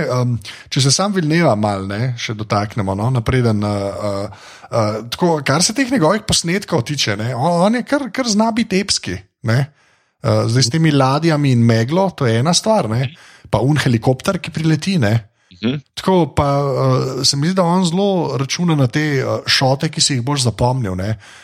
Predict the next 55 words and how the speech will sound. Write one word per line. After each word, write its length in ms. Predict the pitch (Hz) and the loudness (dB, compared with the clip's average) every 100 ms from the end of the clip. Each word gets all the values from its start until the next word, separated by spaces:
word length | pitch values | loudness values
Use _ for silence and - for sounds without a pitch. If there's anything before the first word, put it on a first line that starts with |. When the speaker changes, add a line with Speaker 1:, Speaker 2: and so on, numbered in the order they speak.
| - _ | -20 _
Speaker 1:
Ker 220 | - 107 | -2 0
sta 180 | - 113 | 0 0
ta, 140 | 131 | 0
ta 160 | 127 123 | -2 -2
prvi 260 | 147 156 | 0 0
pa 80 | 143 | 0
ta 120 | - | 0
zadnji 320 | 120 120 127 143 | 0 2 0 -2
posnetek, 500 | - 135 127 131 117 | -2 0 0 0 -2
sta 160 | - | 0
ti-, 280 | 113 - 120 | -2 -4 -8
tiste 320 | 113 - - 123 110 | -4 -2 0 0 0
dnevne 420 | 107 120 123 131 | 0 2 4 2
sobe 400 | - 117 113 98 | 2 2 0 0
tam, 180 | 104 101 | -2 -2
mislim, 280 | 101 104 101 | 0 -2 0
ne 100 | 107 | -2
čista 340 | 107 113 - 98 | -2 -2 -2 -2
zadnji, 320 | 95 95 92 | -2 -4 -4
no, 160 | 98 | -2
ampak 220 | 104 107 120 | -2 -2 -2
tako, 260 | - 120 | 0 0
Speaker 2:
Mhm. 160 | 107 110 - - - - - | 0 -4 -8 -20 -20 -20 -10
Speaker 1:
da 120 | - | -4
te 100 | 113 | -2
nekako, 540 | 120 117 135 143 151 113 | 0 0 -2 -2 0 0
da 120 | 110 | 0
te 120 | 120 | -2
nekako, 260 | 117 127 117 | 2 2 2
on, 140 | 147 | 0
jaz 280 | 170 123 127 | 0 0 0
sem 120 | 170 | 0
to 140 | 156 165 | 0 2
že 100 | 170 | 2
pri 160 | 160 | 0
Sicariju 560 | 135 131 131 131 160 139 | 0 0 0 0 2 0
to 140 | 131 | 0
opazil, 400 | 113 - 113 117 | 0 0 0 0
jaz 100 | 110 | 0
ne 100 | - | 0
vem, 140 | 123 117 | 0 0
če 80 | |
zdaj 120 | 107 110 | 0 -2
bom 260 | 104 101 101 | -2 -6 -2
tule 200 | 113 104 | 0 2
jaz 180 | 101 | 2
malo 160 | - 101 | -2 -6
duši 520 | 92 95 104 107 - | -6 -8 -2 0 2
izpadel, 400 | 101 - 101 101 | 0 0 -2 -4
ker 100 | 95 | -4
da 80 | 101 | -4
vem, 200 | 101 104 | -2 -2
kaj 200 | 98 98 | -2 -2
govorim, 380 | 98 104 107 104 | 0 2 2 2
ampak, 320 | 101 104 101 | 0 -2 -4